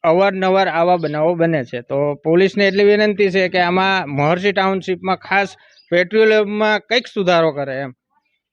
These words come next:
કંઈક, અ, વ્યવસ્થિત રીતે આ લોકો કંઈક સર્ચ ઓપરેશન કરે કે આ મહર્ષિ ટાઉનશીપ હે ને અવારનવાર મહિનામાં, બે મહિનામાં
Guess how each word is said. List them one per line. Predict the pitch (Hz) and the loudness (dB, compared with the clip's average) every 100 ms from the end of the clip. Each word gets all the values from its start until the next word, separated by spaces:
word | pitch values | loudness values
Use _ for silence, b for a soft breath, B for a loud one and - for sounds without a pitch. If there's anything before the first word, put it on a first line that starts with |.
| - | -4
કંઈક, | 180 202 | -2 0
અ, | 214 202 196 190 | 2 4 2 2
વ્યવસ્થિત | 175 208 214 233 214 | 2 0 0 -4 -2
રીતે | 220 208 226 220 220 208 190 - _ | -2 0 2 2 2 2 -2 -8 _
આ | 165 | -2
લોકો | 196 202 214 208 | -2 -2 -2 -2
કંઈક | 208 190 | -2 -4
સર્ચ | 180 - 214 208 | -4 0 0 0
ઓપરેશન | 208 196 214 208 208 | -4 -2 -2 -2 -2
કરે | 190 208 214 | 0 0 0
કે | 208 | -2
આ | 196 180 180 170 160 156 147 | -2 0 0 0 0 -2 -2
મહર્ષિ | 143 170 185 214 208 | 0 0 0 2 2
ટાઉનશીપ | 196 190 196 190 208 190 | 2 0 0 0 0 2
હે | 208 | 0
ને | 208 | 2
અવારનવાર | 170 175 196 202 190 190 196 196 | 2 2 2 2 2 2 2 2
મહિનામાં, | 165 170 185 196 185 175 180 | 2 2 2 2 2 0 0
બે | 175 190 | 2 2
મહિનામાં | 185 175 175 180 | 2 0 2 0